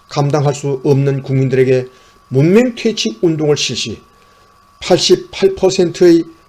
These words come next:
문맹률을 십사 퍼센트로 줄여 민주정치를 감당할 국민들로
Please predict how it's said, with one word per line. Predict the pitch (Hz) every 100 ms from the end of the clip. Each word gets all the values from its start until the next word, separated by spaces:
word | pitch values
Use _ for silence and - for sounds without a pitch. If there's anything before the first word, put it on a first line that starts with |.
| _
문맹률을 | 143 147 139 147 139 139 127 _ _ _ _ _ -
십사 | - 262 254 - - 208 202
퍼센트로 | 202 190 190 190 185 185
줄여 | - 117 - _ _ - - _ _
민주정치를 | 147 147 135 139 131 139 135 135 127
감당할 | - 127 127 123 120 113 - _ _
국민들로 | 196 254 254 226 214 208 226